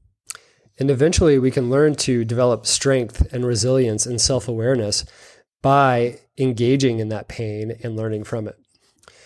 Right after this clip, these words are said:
One of the things I do as a coach on a regular basis with virtually all of my clients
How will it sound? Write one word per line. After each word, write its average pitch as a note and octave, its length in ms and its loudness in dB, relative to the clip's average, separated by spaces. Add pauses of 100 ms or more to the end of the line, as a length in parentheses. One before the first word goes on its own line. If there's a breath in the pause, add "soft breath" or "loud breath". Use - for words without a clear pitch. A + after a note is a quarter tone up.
(360 soft breath)
One E3+ 120 4
of A3 60 4
the E3+ 60 -4
things E3 220 4
I D3+ 140 4
do C#3+ 320 2 (220)
as D3 160 2
a C3 60 0
coach C#3+ 340 0
on C3 120 0
a A#2+ 40 2
regular D3+ 320 4
basis B2 440 -2
with A#2 120 -6
virtually C#3 380 0
all B2 220 0
of A2+ 100 -4
my G#2+ 100 -6
clients G#2+ 600 -6